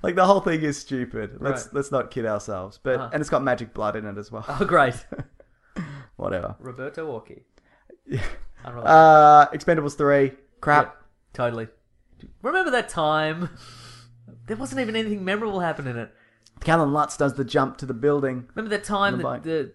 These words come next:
Speaker 2: that Sylvester Stallone and Mel Gibson hated each other, and they, they, they wanted to kill each other, but then for some reason they just dropped their guns at the end and had, like, a <laughs> knife fight or a fist fight or whatever that was?
Speaker 1: I remember that.
Speaker 2: Yeah.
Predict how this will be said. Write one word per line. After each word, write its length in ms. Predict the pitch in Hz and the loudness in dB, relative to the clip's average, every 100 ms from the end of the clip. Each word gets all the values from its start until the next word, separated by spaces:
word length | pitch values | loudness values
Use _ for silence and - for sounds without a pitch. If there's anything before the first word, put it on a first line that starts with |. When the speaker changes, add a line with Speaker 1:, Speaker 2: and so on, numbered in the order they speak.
| - | -14
Speaker 2:
that 200 | 160 160 _ | -12 -12 _
Sylvester 500 | - - 165 170 156 | -12 -6 -4 -6 -8
Stallone 340 | - 151 151 | -8 -6 -6
and 80 | 147 | -6
Mel 140 | 139 139 | -6 -6
Gibson 300 | 147 139 127 | -8 -12 -8
hated 260 | 147 143 | -6 -6
each 200 | 147 143 | -6 -6
other, 340 | 147 143 143 135 _ _ - | -4 -2 -4 -6 _ _ -14
and 100 | 139 | -10
they, 120 | 131 131 | -10 -8
they, 100 | 139 135 - | -10 -10 -10
they 100 | 135 | -8
wanted 240 | 135 139 | -8 -10
to 60 | 120 | -14
kill 280 | - 151 139 | -10 -6 -4
each 160 | 131 | -4
other, 180 | 139 135 | -4 -4
but 160 | 131 135 | -6 -6
then 260 | 135 131 131 | -6 -6 -10
for 140 | 151 | -14
some 220 | 147 143 | -10 -8
reason 260 | 135 131 139 | -8 -8 -10
they 100 | 135 | -12
just 140 | 127 | -12
dropped 220 | - 139 135 | -8 -6 -6
their 100 | 123 | -8
guns 280 | 131 131 | -8 -8
at 80 | 135 | -8
the 140 | 131 127 | -8 -8
end 200 | 156 175 | -8 -10
and 80 | 139 | -6
had, 180 | 147 135 | -4 -2
like, 180 | 139 | -2
a 80 | 127 - - | -6 -8 -18
<laughs> 200 | - _ | -20 _
knife 280 | 139 156 165 | -2 0 0
fight 240 | - 160 165 | 0 0 0
or 60 | |
a 60 | 135 | -2
fist 300 | - 170 - | -6 -10 -4
fight 240 | 170 170 | 0 0
or 40 | 175 | 0
whatever 240 | 175 170 | -2 0
that 200 | 170 160 | 0 0
was? 320 | 180 208 220 | 0 -2 -2
Speaker 1:
I 40 | - | 0
remember 260 | 220 165 | 4 6
that. 280 | 135 139 185 | 8 8 6
Speaker 2:
Yeah. 260 | 160 160 | 4 -4